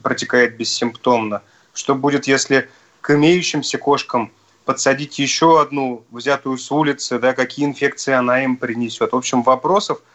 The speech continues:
на самом деле очень много, не, неспроста, поэтому существуют вот так называемые фелинологи, да, б-, доктора, которые занимаются,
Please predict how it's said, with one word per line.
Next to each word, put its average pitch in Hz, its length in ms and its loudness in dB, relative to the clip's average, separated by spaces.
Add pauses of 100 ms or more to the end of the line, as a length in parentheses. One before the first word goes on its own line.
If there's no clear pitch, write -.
(240)
на 127 100 0
самом 151 240 0
деле 139 180 -4
очень 139 280 -2
много, 139 380 0
не, 120 240 -2
неспроста, 123 720 0
поэтому 123 380 0
существуют 139 680 -2 (340)
вот 113 120 -6
так 113 180 -2
называемые 123 500 4
фелинологи, 120 880 2
да, 107 240 2
б-, 110 240 -4
доктора, 117 720 0
которые 131 420 -4
занимаются, 110 600 -4